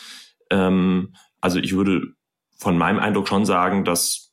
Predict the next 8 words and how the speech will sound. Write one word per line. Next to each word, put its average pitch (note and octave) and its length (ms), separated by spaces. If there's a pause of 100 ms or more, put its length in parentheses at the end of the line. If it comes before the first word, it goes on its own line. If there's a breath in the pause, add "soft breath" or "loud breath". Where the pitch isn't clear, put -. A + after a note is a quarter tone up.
(180)
eine F2 440
durchaus E2+ 680
offene, F2 560
relativ D#2+ 380
positive E2+ 680
Grundhaltung D2 720 (540 loud breath)
gegenüber, D#2 760
ähm, D2+ 580